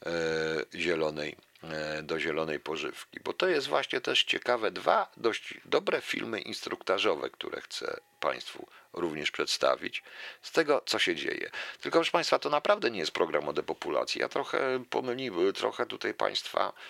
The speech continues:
ym, trochę tutaj państwa, e, jakby to państwu powiedzieć, oszukałem. Ja chcę tylko powiedzieć, że to, co się dzieje dzisiaj, jest pewną konsekwencją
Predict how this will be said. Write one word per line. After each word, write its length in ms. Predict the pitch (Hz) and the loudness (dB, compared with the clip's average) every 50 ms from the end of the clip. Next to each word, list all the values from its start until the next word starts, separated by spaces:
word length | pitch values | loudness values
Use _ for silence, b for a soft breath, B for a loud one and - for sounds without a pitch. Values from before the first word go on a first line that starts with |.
| B B B B _ - | B B B B _ -6
ym, 500 | 87 90 90 87 85 85 82 82 82 73 76 85 87 87 85 80 76 78 78 | -2 -2 0 0 -2 -2 -4 -6 -8 -10 -8 -8 -8 -6 -4 -4 -4 -4 -4
trochę 300 | - 92 101 104 117 101 | -4 -2 -2 0 0 -2
tutaj 260 | - 110 107 110 98 | -2 0 0 0 0
państwa, 580 | - - 110 107 - - - - 101 104 101 98 - _ _ _ _ _ _ _ _ _ - - _ _ _ _ _ - - - 82 82 | 2 0 0 0 0 0 2 4 4 4 2 -2 -8 _ _ _ _ _ _ _ _ _ -20 -20 _ _ _ _ _ -20 -16 -10 -8 -6
e, 40 | 87 87 85 85 85 85 82 80 73 62 - - - - - - - - - | -4 -4 -2 -4 -4 -6 -6 -6 -8 -10 -10 -14 -16 -20 -20 -20 -20 -20 -14
jakby 340 | - 92 92 85 87 85 87 | -6 -4 -4 -4 -4 -4 -4
to 120 | - 85 | -4 0
państwu 320 | - - 80 85 - - 78 | 2 2 2 2 -2 -6 -6
powiedzieć, 840 | - 87 78 82 82 80 78 82 78 - - - - - - - - - - | -6 -4 -4 -4 -4 -2 -2 -4 -4 -4 -4 -4 -4 -4 -4 -6 -6 -2 0
oszukałem. 720 | - 95 - 113 117 - - 98 78 76 73 65 69 - - - B B B B B B B B B | 4 4 4 4 4 6 8 8 8 6 4 0 -2 -4 -8 -12 B B B B B B B B B
Ja 80 | - - | -2 0
chcę 140 | - - 113 | 0 0 0
tylko 240 | 127 - - 127 | 0 2 2 2
powiedzieć, 500 | - - 110 104 117 123 120 131 117 101 | 4 4 2 2 2 0 2 0 2 4
że 240 | - - - 101 101 | 4 4 4 4 4
to, 140 | - - 123 | 2 2 0
co 140 | - - - | 2 0 0
się 180 | - - 113 | 0 0 0
dzieje 320 | 107 104 110 113 110 107 107 | -2 0 0 2 2 0 0
dzisiaj, 520 | 107 113 113 - - - 50 50 50 50 - B B B B B B B B B B - - 101 104 | 0 -2 0 0 0 0 0 -2 -4 -8 -12 B B B B B B B B B B -16 -12 -10 -8
jest 440 | 104 104 104 110 107 - - - - - _ _ _ | -4 -2 0 0 0 0 -2 -6 -10 -20 _ _ _
pewną 320 | - 113 117 120 117 113 110 | 0 0 2 2 0 -2 -2
konsekwencją 1120 | - - 117 131 131 - - 139 - - - 113 104 95 - - - 98 110 113 113 | 0 0 2 2 4 2 2 2 0 2 2 2 2 4 2 0 2 2 2 0 -2